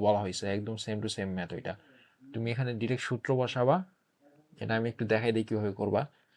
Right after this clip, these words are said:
বাকিটা তোমরা নিজেই করবা বাসায়। এটা এসডাব্লিউ হিসেবে করার দরকার নেই, একটা ম্যাথ আর কি এসডাব্লিউ করবা, তোমরা just করবা এটা, আর যদি না পারো সেই ক্ষেত্রে বলবা। তো এখানে তোমরা cos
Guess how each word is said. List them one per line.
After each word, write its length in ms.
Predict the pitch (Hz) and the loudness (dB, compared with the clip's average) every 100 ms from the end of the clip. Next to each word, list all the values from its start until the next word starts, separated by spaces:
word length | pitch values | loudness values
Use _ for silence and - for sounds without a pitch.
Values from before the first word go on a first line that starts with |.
| _ _ _ - 98 | _ _ _ -10 -2
বাকিটা 280 | 101 107 113 110 | 0 0 -2 -2
তোমরা 180 | 110 107 110 | -2 -2 0
নিজেই 220 | 107 104 | 2 0
করবা 180 | 101 95 92 | 0 0 0
বাসায়। 260 | 95 92 92 | -2 -4 -2
এটা 160 | 104 104 104 - 156 131 | 4 4 4 0 0 2
এসডাব্লিউ 300 | 123 143 143 | 4 6 6
হিসেবে 160 | 127 110 | 6 6
করার 160 | 113 104 | 4 4
দরকার 160 | 104 98 101 | 2 -2 0
নেই, 80 | 104 | 0
একটা 120 | - | 0
ম্যাথ 140 | 104 98 | -2 -2
আর 40 | 95 | -4
কি 60 | 107 | -2
এসডাব্লিউ 300 | 95 98 98 95 | -2 -2 -4 -4
করবা, 160 | 92 127 - _ _ _ _ _ _ _ _ _ - | -4 -4 -8 _ _ _ _ _ _ _ _ _ -2
তোমরা 160 | 120 120 | 2 2
just 160 | 117 - | 0 2
করবা 220 | 120 113 95 87 | 6 8 6 0
এটা, 140 | - - _ _ _ _ - - | -6 -14 _ _ _ _ -8 -2
আর 80 | 107 | 2
যদি 120 | 117 117 | 2 4
না 60 | 117 120 | 4 4
পারো 160 | 127 143 | 0 2
সেই 100 | 131 104 | 0 -2
ক্ষেত্রে 200 | 107 104 101 | -2 0 0
বলবা। 240 | 101 95 - _ _ _ _ _ _ _ 123 | -2 -6 -14 _ _ _ _ _ _ _ 0
তো 60 | 113 | 2
এখানে 220 | 110 131 123 | 2 0 0
তোমরা 220 | 123 127 131 - _ _ _ _ _ _ _ _ _ 135 131 123 - 147 156 151 117 | 0 2 2 0 _ _ _ _ _ _ _ _ _ -20 -20 -20 -20 -16 -14 -2 4
cos 220 | 107 | 6